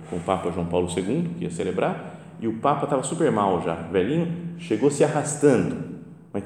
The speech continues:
tão arrastando, que o padre falou: "Acho que ele não vai conseguir terminar a missa." E tava muito mal. E aí, de repente, durante a missa, foi melhorando, melhorando, melhorando, né? Quando saiu, tava show de bola.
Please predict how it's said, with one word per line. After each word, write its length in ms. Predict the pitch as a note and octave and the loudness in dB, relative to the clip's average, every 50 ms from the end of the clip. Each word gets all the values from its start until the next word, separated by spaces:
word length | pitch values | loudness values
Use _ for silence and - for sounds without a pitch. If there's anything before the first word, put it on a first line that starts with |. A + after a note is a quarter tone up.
| - - | -2 4
tão 180 | - A#3+ B3 G3 | 4 4 4 4
arrastando, 800 | B2 - - F#2+ - - - - D#3+ C#3+ G#2 E2+ - - - - - - - - - - - - - | 0 0 -2 -4 -4 0 4 6 6 6 6 4 2 -2 -4 -6 -8 -8 -10 -12 -14 -16 -16 -12 -8
que 80 | - | -8
o 40 | F#2+ | -6
padre 260 | - - G#2+ A2+ A2+ | -4 -2 -2 -2 -2
falou: 240 | A2+ - G#2+ G2+ - - - | -4 -4 -4 -6 -6 -8 -10
"Acho 280 | - A#2 A#2+ - - - | -10 -10 -10 -12 -12 -10
que 60 | - | -8
ele 80 | B2 A#2+ | -4 -4
não 100 | A#2 G#2+ | -4 -2
vai 120 | A2+ A#2 | -4 -4
conseguir 420 | A#2 - B2+ B2 - - - B2 - | -4 -4 -6 -6 -6 -6 -8 -8 -6
terminar 460 | - B2+ B2 A#2 F#2+ E2+ G2 G#2+ G#2 | -4 -4 -2 -2 -2 -2 -2 -4 -4
a 40 | F2 | -4
missa." 480 | D2+ C#2+ - - - - - - - - - - - - - _ _ _ _ _ _ _ _ _ _ _ _ _ _ _ - | -4 -6 -8 -10 -12 -12 -14 -16 -18 -20 -20 -20 -20 -20 -20 _ _ _ _ _ _ _ _ _ _ _ _ _ _ _ -12
E 60 | - | -6
tava 180 | - C#3+ D3 - | -2 0 0 2
muito 260 | - - F#3+ - - | 2 2 2 2 2
mal. 480 | - F2 E3 - - - - - - - - - - - - - - - - - - | 0 -2 -2 -2 -4 -6 -8 -10 -12 -14 -16 -18 -18 -20 -20 -20 -20 -20 -20 -12 -6
E 80 | - C#3 | -2 -2
aí, 60 | D#3+ | 0
de 80 | F3 | 2
repente, 300 | F#3 F#3 E3 F3 D#3+ D3 | 2 0 0 0 0 0
durante 260 | C3 B2+ C#3 D3 C#3+ B2+ | 2 2 0 0 0 0
a 40 | |
missa, 280 | B2+ E3 G3+ G#3+ - - - - | 0 0 0 -2 -4 -6 -8 -8
foi 100 | A#2+ A#2+ | -6 -4
melhorando, 480 | A#2+ A#2 A2 G#2 B2 D3+ G3+ F#3+ E3+ | -4 -2 0 0 0 0 0 -2 -2
melhorando, 400 | C3+ A2 - G#2+ A2 - F3 D#3+ | -2 -2 -2 -2 -2 0 0 -2
melhorando, 360 | C3 A#2+ - - - C#3 C#3+ | -2 -2 -2 -2 -4 -4 -4
né? 280 | - - - - - - - | -4 -4 -6 -6 -8 -6 -2
Quando 140 | D3 D#3+ D#3 | 0 0 0
saiu, 340 | - - A#2+ C3+ G3 G#3+ | 0 0 0 0 0 0
tava 540 | - G#3 G3 G#3+ F3 - - - - - - - - - - - - - - - - | 0 -2 -2 -2 -2 -4 -6 -10 -12 -14 -16 -18 -18 -20 -20 -20 -20 -20 -20 -20 -20
show 260 | - - - F3 G3+ | -8 0 2 4 4
de 80 | D#3 A2+ | 4 4
bola. 500 | F2 G2 F#2+ F2+ E2+ E2 E2 E2+ E2 | 6 6 8 8 8 4 2 0 -4